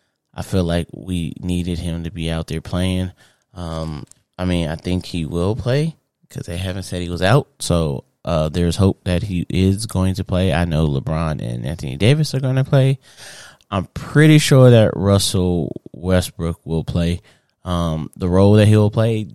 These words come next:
I, I don't know. That's yet to be said, um, yet to be seen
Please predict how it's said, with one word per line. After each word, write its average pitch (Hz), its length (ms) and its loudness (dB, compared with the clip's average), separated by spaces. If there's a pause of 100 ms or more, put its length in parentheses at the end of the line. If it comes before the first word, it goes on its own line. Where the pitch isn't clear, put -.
(260)
I, 90 100 0 (120)
I 101 80 2
don't 95 200 0
know. 131 300 -6
That's - 180 -4
yet 92 180 2
to - 60 -4
be 82 120 -4
said, 104 360 0 (240)
um, 82 320 -6
yet 87 180 -2
to - 80 -8
be 95 80 -4
seen 110 420 0